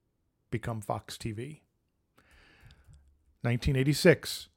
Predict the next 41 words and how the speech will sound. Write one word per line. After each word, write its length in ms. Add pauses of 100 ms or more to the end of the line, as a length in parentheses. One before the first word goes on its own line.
(140)
a 40
time 320
in 100
media 300
history 420
when 340
such 300
a 60
thing 200
still 240
matters, 600 (760)
and 140
matters 280
quite 260
a 40
bit, 320 (680)
is 220
the 80
year 280
a 160
fourth 360
American 420
T 140
V 120
network 400
is 100
launched 440 (260)
to 80
take 300
on 300
and 180
to 80
break 260
the 80
long 240
stranglehold 720 (680)
on 120
American 400
viewers 560 (480)
held 260
by 320